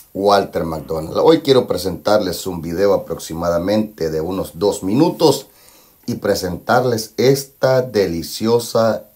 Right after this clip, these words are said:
y exótica fruta, la anona, una fruta que se cultiva aquí en El Salvador entre julio y agosto,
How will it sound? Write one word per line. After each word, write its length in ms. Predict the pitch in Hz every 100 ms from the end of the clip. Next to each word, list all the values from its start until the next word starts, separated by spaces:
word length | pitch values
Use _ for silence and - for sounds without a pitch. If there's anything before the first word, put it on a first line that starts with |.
| _
y 180 | 95 82
exótica 1000 | 73 - - 104 98 - 92 - 90 - -
fruta, 600 | - 87 78 - - - _ _ _ _ _ _ _ _ -
la 460 | 87 90 87 85 -
anona, 720 | 78 82 98 98 82 78 - _ _ _ _
una 200 | - 101
fruta 720 | - 107 110 110 110 110 - - _ _
que 180 | - 92
se 220 | - 82
cultiva 480 | - 82 73 98 98
aquí 220 | 80 92
en 80 | 95
El 100 | 87
Salvador 560 | - 76 78 92 110 107
entre 260 | 95 -
julio 420 | - 110 131 110 85
y 60 |
agosto, 600 | 78 104 156 - 135 -